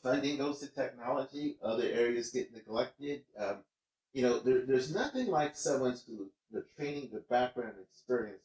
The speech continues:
is in guiding a company from a strategic standpoint, balancing the demands of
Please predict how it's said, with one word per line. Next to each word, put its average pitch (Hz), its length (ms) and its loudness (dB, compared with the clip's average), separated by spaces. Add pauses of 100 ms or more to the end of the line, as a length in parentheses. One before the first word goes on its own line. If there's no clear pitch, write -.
(100)
is 101 160 -14
in 101 160 -14
guiding 107 400 0
a - 240 -16
company 95 320 -14
from 101 100 -16
a - 160 -20
strategic - 600 -12 (420)
standpoint, 123 720 0 (560)
balancing 127 680 2 (380)
the 107 260 -2
demands 107 440 0
of - 60 -18